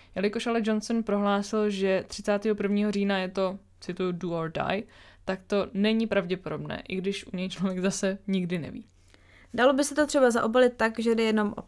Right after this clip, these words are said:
Speaker 2: prodloužení kvůli prosazení nějakých nutných zákonů a podobně. Viz naše první epizoda, rámování je polovina úspěchu. Nesmíme ale i tady zapomínat na tu druhou stranu té rovnice, což je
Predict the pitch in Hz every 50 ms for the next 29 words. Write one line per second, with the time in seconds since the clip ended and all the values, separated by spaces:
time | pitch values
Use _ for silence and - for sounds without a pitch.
0 | - - 220 220 220 226 247 247 269 269 262 294 285 269 277 277 285 277 269 -
1 | - 226 208 202 - - 202 208 202 - 226 214 220 220 220 214 208 208 208 202
2 | - 208 - 220 220 220 - 214 190 180 185 175 185 202 - 262 254 247 - -
3 | 175 - - 214 240 247 247 254 262 254 254 254 - - - - - - - -
4 | 226 226 233 226 - - - 220 208 - 214 208 208 196 185 - 214 226 - 262
5 | - 269 247 240 226 214 202 208 208 214 214 208 202 196 196 202 202 202 202 208
6 | 202 202 202 202 - - _ _ - 214 214 214 214 196 175 - 214 240 - -
7 | 269 277 - - 277 269 254 - - - - - - - - - - - 247 254
8 | 254 - 277 262 247 - - 240 240 - - 240 233 240 233 226 233 220 - 233
9 | 226 226 220 220 214 208 214 - 220 208 202 202 233 220 202 208 226 240 247 269
10 | 254 - - - 220 208 202 202 202 208 214 - - - - - - - - 240
11 | 226 208 202 208 214 214 - 226 214 - 208 - 214 202 196 185